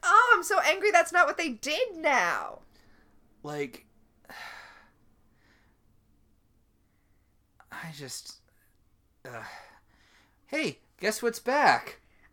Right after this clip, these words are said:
Speaker 1: Super, super long shots of San Francisco?
Speaker 2: Yeah, ten thousand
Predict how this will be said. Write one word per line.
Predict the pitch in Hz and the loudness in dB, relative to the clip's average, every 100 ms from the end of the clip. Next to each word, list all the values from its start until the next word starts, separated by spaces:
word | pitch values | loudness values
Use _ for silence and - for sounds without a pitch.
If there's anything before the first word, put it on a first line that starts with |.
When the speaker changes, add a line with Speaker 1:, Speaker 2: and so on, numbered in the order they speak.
| - | -16
Speaker 1:
Super, | - - 311 285 339 311 | -12 -8 -8 -8 -6 -6
super | - 277 302 277 | -6 -8 -2 2
long | 262 262 | 2 2
shots | 262 262 269 - | 0 0 0 -2
of | 254 | -6
San | 240 262 | -6 -4
Francisco? | 240 240 254 - 294 311 330 - - - | -8 -10 -10 -4 0 0 -2 -16 -20 -8
Speaker 2:
Yeah, | 240 - - | -8 -8 -8
ten | 190 208 214 | -6 -6 -4
thousand | 196 185 180 170 180 | -2 -2 -2 -6 -8